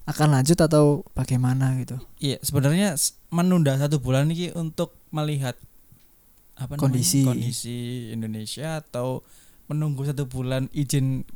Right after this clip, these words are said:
Speaker 2: kepolisian
Speaker 1: Iya.
Speaker 2: kan kita nggak tahu.
Speaker 1: Mm.
Speaker 2: Wis, maksudnya federasi wis menentukan, wis, sak wulan ae lah. Kok
Speaker 1: Satu.
Speaker 2: berani, berani memutuskan untuk satu bulan? Karena kenapa satu bulan kan?
Speaker 1: Oh iya.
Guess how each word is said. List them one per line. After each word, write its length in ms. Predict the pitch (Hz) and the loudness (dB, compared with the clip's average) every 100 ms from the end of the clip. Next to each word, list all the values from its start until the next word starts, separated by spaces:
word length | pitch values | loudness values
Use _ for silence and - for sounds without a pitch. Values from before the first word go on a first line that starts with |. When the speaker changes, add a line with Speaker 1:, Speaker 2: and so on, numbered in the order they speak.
| - | -14
Speaker 2:
kepolisian 560 | - 139 147 147 131 135 | -10 -4 -2 2 6 6
Speaker 1:
Iya. 80 | |
Speaker 2:
kan 100 | 127 | 6
kita 160 | 147 156 | 2 -2
nggak 200 | 117 104 | -6 -4
tahu. 220 | 131 113 107 | -4 -4 -6
Speaker 1:
Mm. 280 | 101 127 127 - - - - - - - | -6 -4 -6 -8 -16 -18 -20 -20 -20 -4
Speaker 2:
Wis, 240 | 170 - - | -2 -2 0
maksudnya 320 | 180 190 208 - - | 0 2 0 -2 -12
federasi 440 | - 165 139 147 190 | -4 0 2 2 0
wis 360 | 190 - - - | 0 0 -2 -4
menentukan, 440 | 180 175 170 165 | -2 -2 0 0
wis, 160 | 214 196 | -2 -2
sak 140 | - - | -6 -6
wulan 240 | 151 160 | -4 -2
ae 120 | 185 | -2
lah. 140 | 180 156 | -2 -4
Kok 160 | - - | -8 -4
Speaker 1:
Satu. 140 | 139 | 0
Speaker 2:
berani, 380 | 143 147 165 170 | 4 4 4 2
berani 480 | 147 147 147 165 165 | 2 2 2 0 -2
memutuskan 440 | 170 170 175 175 | -4 -4 -4 -4
untuk 140 | 165 | -4
satu 160 | 165 165 | -4 -4
bulan? 280 | 143 143 135 | -2 -2 -2
Karena 220 | 135 147 | -4 -8
kenapa 260 | 160 160 165 | -6 -6 -4
satu 180 | 156 - | -6 -8
bulan 260 | 135 120 | -8 -8
kan? 160 | 127 110 | -8 -6
Speaker 1:
Oh 260 | 123 131 120 | 0 2 2
iya. 340 | 107 110 127 | 0 -4 -6